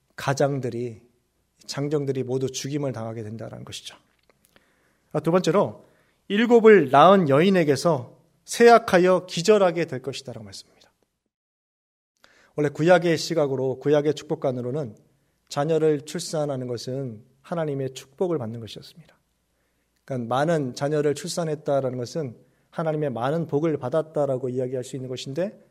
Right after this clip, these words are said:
이것이 오히려 재앙의 때, 심판의 때에는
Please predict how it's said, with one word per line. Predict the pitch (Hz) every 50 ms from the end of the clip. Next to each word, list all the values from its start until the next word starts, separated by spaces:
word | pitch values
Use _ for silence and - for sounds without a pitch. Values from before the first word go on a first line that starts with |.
| _ _ _ _ _ _ _ _ _ _
이것이 | - 170 220 214 -
오히려 | 208 190 202 196 202
재앙의 | 190 - - 165 165 185 220 233 247 220 220
때, | - 165 156 170 175 151
심판의 | 131 - - 240 233 233 - 240 233 220 214 220
때에는 | 208 190 180 180 208 233 254 240 - -